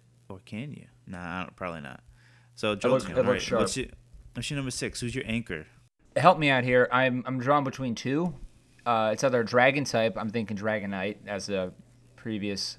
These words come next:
Speaker 2: conversation, or a fairy type. And it's like, do I want a, uh, Clefable? Do I want a Wigglytuff?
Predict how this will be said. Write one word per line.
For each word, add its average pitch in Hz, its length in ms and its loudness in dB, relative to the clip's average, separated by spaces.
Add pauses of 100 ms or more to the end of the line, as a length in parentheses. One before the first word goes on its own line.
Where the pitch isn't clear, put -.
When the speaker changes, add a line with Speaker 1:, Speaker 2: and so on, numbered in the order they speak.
(120)
Speaker 2:
conversation, 120 560 -4
or 151 160 6
a 165 40 0
fairy 202 420 0
type. 92 380 -2 (680)
And 156 180 2
it's 151 120 -4
like, 147 160 2
do 127 140 2
I 139 60 8
want 143 260 2
a, 123 200 4
uh, 110 160 2
Clefable? 127 680 2
Do 139 100 6
I 120 60 8
want 113 280 4
a 104 40 2
Wigglytuff? 147 680 2